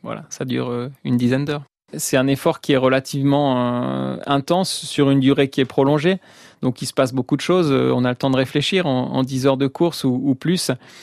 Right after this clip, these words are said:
Et c'est vraiment le, le dépassement de soi qu'on, qu'on recherche. Il y a des moments où on est très bien, des moments où on est euphorique, des moments où c'est, euh, vraiment le grand vide et puis il faut s'accrocher, il faut, donc à un moment, euh, il y a de toute façon un moment dans la course où on dit plus jamais, plus jamais. Et une fois qu'on a passé la ligne, on a juste envie de, d'être l'année suivante pour y revenir. Et, et ça, c'est des moments qui sont magiques.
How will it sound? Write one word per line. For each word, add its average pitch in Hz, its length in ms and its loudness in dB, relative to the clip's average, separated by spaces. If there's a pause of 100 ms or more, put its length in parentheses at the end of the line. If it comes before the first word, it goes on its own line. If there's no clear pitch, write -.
(420)
Et 139 540 2
c'est 135 160 -2
vraiment 156 300 4
le, 147 160 6
le 131 120 8
dépassement 151 480 2
de 147 60 0
soi 156 180 2
qu'on, 135 220 0
qu'on 131 180 0
recherche. 135 460 0
Il - 20 0
y 135 40 2
a - 20 2
des 127 80 2
moments 131 300 4
où 135 60 4
on 127 100 4
est 127 120 0
très - 140 0
bien, 147 240 2
des 156 80 2
moments 131 260 4
où 135 120 4
on 135 80 4
est 135 80 6
euphorique, 156 460 2
des 135 100 2
moments 135 380 4
où 127 100 0
c'est, 131 260 2
euh, 123 760 2
vraiment 135 280 2
le 147 80 2
grand 143 180 2
vide 156 240 0
et 139 80 2
puis - 160 -2
il 131 80 2
faut 131 140 -4
s'accrocher, 143 580 0
il 135 80 0
faut, 127 220 -2 (480)
donc 120 160 0
à - 20 6
un - 20 6
moment, 143 460 6
euh, 131 100 4
il 131 40 4
y - 20 6
a 131 60 4
de - 40 -2
toute - 120 -12
façon 165 240 4
un 160 40 4
moment 160 140 4
dans 156 80 4
la 151 120 4
course 156 280 -2
où 139 60 2
on 131 60 4
dit 131 200 4
plus 135 180 2
jamais, 139 320 4
plus 135 140 -6
jamais. 139 480 4
Et - 20 4
une 123 120 2
fois 131 160 -2
qu'on 131 160 0
a 123 80 2
passé 131 260 0
la 131 100 6
ligne, 147 160 4
on 135 60 4
a 120 120 0
juste 117 220 -8
envie 131 220 0
de, 123 200 2
d'être 120 180 0
l'année 127 220 4
suivante 135 360 -2
pour 120 220 -4
y 120 60 0
revenir. 123 420 2
Et, 127 380 -8
et - 40 -6
ça, 131 140 -6
c'est - 120 -8
des 127 100 -2
moments 123 180 -2
qui 123 100 -12
sont 127 140 -2
magiques. 131 400 -4